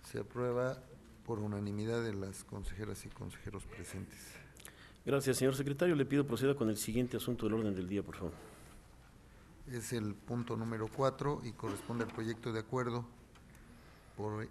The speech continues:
Speaker 1: el que se emite la declaratoria de pérdida de acreditación del Partido del Trabajo ante el Instituto Electoral del Estado de México, así como la de sus derechos y prerrogativas que tiene en el Estado de México, discusión y aprobación en su caso.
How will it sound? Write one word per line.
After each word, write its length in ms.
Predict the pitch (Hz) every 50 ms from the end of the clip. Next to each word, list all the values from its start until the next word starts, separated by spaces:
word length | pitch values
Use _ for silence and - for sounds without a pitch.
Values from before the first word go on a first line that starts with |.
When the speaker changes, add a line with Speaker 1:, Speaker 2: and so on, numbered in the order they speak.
| - -
Speaker 1:
el 160 | 135 123 107 113
que 100 | - 123
se 120 | - 123
emite 260 | 127 135 127 135 127
la 100 | 113 110
declaratoria 640 | 107 104 95 - 110 104 104 107 104 - 120 117 117
de 120 | 110 104 98
pérdida 340 | - - 113 110 110 107 107
de 120 | 101 98
acreditación 560 | 92 - 107 101 92 - 104 95 - 113 113
del 100 | 110 101
Partido 400 | 95 - 107 95 - - 113 110
del 160 | 107 101 98
Trabajo 500 | - - 101 104 110 113 110 - 123 127 127 127
ante 300 | 117 101 92 - - -
el 100 | 95 92
Instituto 360 | 95 101 98 - - 107 - 107
Electoral 340 | 101 95 - - 107 104
del 120 | 101 101 101
Estado 260 | 101 - - 113 120
de 40 | 120
México, 360 | 123 127 120 139 135 - - 143 - - - - - - - - - - - -
así 240 | - 113 - - 120
como 280 | - - 123 113 110 107
la 100 | 104 101
de 120 | 98 98
sus 200 | - - 107 101
derechos 360 | 101 107 110 110 - - -
y 60 | 120
prerrogativas 680 | 104 - 107 101 98 98 98 98 - - 113 104 104 -
que 100 | - -
tiene 440 | 95 - - 107 110 110 110 107 107 - - - - - - - - - - - - - - -
en 160 | - 110 107 107
el 140 | 104 101
Estado 580 | 101 92 - - 117 113 113 113 110 107 107 - - - 117 101
de 120 | 101 101
México, 400 | 110 117 117 113 - - - 113
discusión 580 | 104 98 - - - - - 123 123 123 127 - - - 135
y 120 | 113 101
aprobación 600 | 98 92 - - 95 92 92 95 92 - 107 104
en 100 | 101 95
su 160 | - - - -
caso. 260 | - 95 90 - -